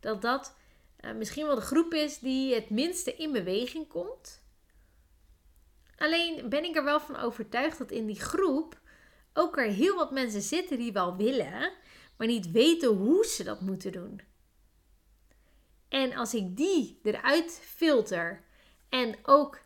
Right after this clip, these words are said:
zelfvertrouwen geef van, "Joh, wat je nu doet is, is al echt tof, maar als je dit en dit eraan toevoegt,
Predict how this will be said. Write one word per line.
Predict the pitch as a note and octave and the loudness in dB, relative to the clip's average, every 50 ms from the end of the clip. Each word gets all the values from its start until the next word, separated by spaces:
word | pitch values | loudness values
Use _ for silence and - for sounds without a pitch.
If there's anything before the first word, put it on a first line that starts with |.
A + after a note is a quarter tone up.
| _ _ _ | _ _ _
zelfvertrouwen | - F#3+ D#3+ E3 A3 A#3 C4 D#4 F#4 F#4 C#4 A#3+ - G#3 F3+ E3+ F3+ F#3 F#3 | -8 -6 -4 2 4 6 6 6 6 4 -2 -4 -2 0 0 0 0 0 -4
geef | - - G3 G#3 F#3+ G3 | -4 -6 -4 -6 -6 -6
van, | - A3 A#3+ | -6 -6 -2
"Joh, | C#4 E4 F4+ D#4+ C4 - - - - _ _ | -2 -2 -2 -2 -4 -8 -16 -20 -20 _ _
wat | - B3 C4 B3+ | -6 -6 -6 -2
je | - C4 | -2 -2
nu | C4+ D#4 E4 | 0 0 0
doet | C#4+ D4 - - | -2 -4 -4 -2
is, | - B3 G3+ - - - | -4 -4 -4 -6 -12 -8
is | - B3 G#3 - | -10 -8 -6 -6
al | - G3 G3 G3 | -6 -6 -6 -6
echt | F#3+ E3 - A#3 - - - - - _ _ _ | -8 -10 -8 -10 -10 -10 -10 -18 -20 _ _ _
tof, | - A4 G#4+ D4+ D4 F4 A4+ - - - - _ _ _ _ _ _ - _ _ _ | 6 6 8 8 6 4 2 -2 -6 -16 -20 _ _ _ _ _ _ -20 _ _ _
maar | - F#3+ F#3 G3 B3+ E4 E4 A3+ F3 F3 F#3 G#3 C#4 E4 E4 - - - - _ | -8 -6 4 10 10 10 10 10 6 4 2 2 0 0 -4 -10 -20 -20 -20 _
als | - - C4+ A3+ | 0 0 0 2
je | A3+ G#3+ | 0 0
dit | F#3 B3 B3 B3 A#3+ | 2 2 2 2 0
en | G3+ G3 | -2 2
dit | G3 C#4 F4 E4+ | 2 2 2 2
eraan | E4 C4+ A3+ G3+ G3 E3+ | 0 0 0 0 -2 -2
toevoegt, | - - G#4 A4 - - G#3+ G3 G#3+ D#4 F#4+ - - - - - | 4 4 4 4 4 0 0 2 2 2 0 -2 -10 -14 -18 -20